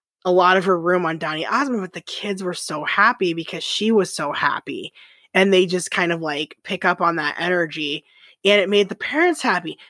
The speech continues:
Basically, everybody was happy because the teacher brought in this weirdo obsession. And so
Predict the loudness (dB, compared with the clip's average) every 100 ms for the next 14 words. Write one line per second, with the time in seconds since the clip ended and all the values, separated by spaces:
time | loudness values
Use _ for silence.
0 | -2 0 0 0 -2 0 0 2 2 0
1 | 2 0 0 2 2 0 -4 -6 -4 -6
2 | -8 -10 -6 -4 -2 0 0 0 -4 -6
3 | -10 -6 0 0 0 -2 -4 -4 -2 -2
4 | -4 -8 -8 -8 -4 0 0